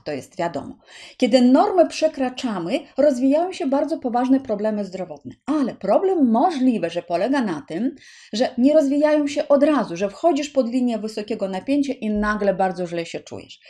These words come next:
Tylko po jakimś czasie, po latach powstają te zmiany na skutek tych ciągłych, stałych wpływów negatywnych na nasz organizm.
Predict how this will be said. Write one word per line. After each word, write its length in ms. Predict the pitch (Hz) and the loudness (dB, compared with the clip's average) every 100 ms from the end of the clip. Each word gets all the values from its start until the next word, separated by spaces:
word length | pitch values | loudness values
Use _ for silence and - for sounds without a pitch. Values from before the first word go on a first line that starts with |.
| - - - | -20 -20 0
Tylko 460 | 359 359 349 320 - - | 0 6 6 6 2 0
po 140 | 262 | 2
jakimś 640 | 233 277 320 320 311 - - | 4 2 0 -4 -6 -8 -8
czasie, 420 | 247 214 - 208 | -8 -6 -8 -12
po 300 | - - 262 | -8 0 2
latach 720 | 262 262 220 196 269 - - | 2 0 -4 -6 -8 -10 -8
powstają 720 | - 240 - - 269 302 294 | 2 2 2 -2 0 0 -2
te 140 | 294 254 | -2 -4
zmiany 480 | 208 240 202 208 302 294 | 0 0 0 -2 -2 -2
na 120 | 311 | -4
skutek 400 | - 320 302 285 | -4 -4 -4 -4
tych 280 | - 269 - | -6 -8 -6
ciągłych, 520 | 285 262 254 247 254 | -2 0 0 -2 -8
stałych 600 | - - 233 233 240 233 - - | -8 0 2 2 0 -4 -20 -20
wpływów 800 | - - - 247 277 202 170 254 | -20 -12 -2 4 6 4 2 0
negatywnych 840 | 233 214 208 190 226 214 214 - _ | 0 0 -2 -4 -4 -4 -6 -8 _
na 220 | 190 185 | -6 -4
nasz 280 | 175 165 - | -4 -8 -10
organizm. 480 | 175 170 147 - - | -14 -10 -8 -10 -12